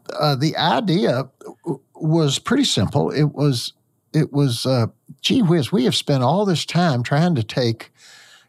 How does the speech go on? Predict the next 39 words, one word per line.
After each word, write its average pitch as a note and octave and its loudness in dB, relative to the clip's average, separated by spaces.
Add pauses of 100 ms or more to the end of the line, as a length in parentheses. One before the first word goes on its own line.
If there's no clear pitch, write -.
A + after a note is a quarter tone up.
(120)
the, C3+ 0 (180)
uh, G#2+ -6 (180)
uh, B2+ 2
the A#2 0
heavy E3 2
lifting C#3+ 0
Mom C3+ 2
and A#2+ 0
Dad B2 0
did A2+ 2
in A2 2
the G#2+ 0
early D#3+ 2
years G2 0 (520)
and C#3+ 4
commercialize F#3 0
it, - -14 (280)
'cause A#2+ 2
that C3 2
was, A#2+ -2 (160)
go A#2+ 2
find B2 2
customers. - -2
That A2+ 0
was G2 -4
my C#3+ 2
job G#3 0
description. A2 -2
It A#2 2
never, D3 2
I B2 2
never F3+ 0
bothered D#3 0 (380)
to C3+ -6
look D3 0
around C#3 2
and B2 -2
say, C3+ 0
"M-, C#3 0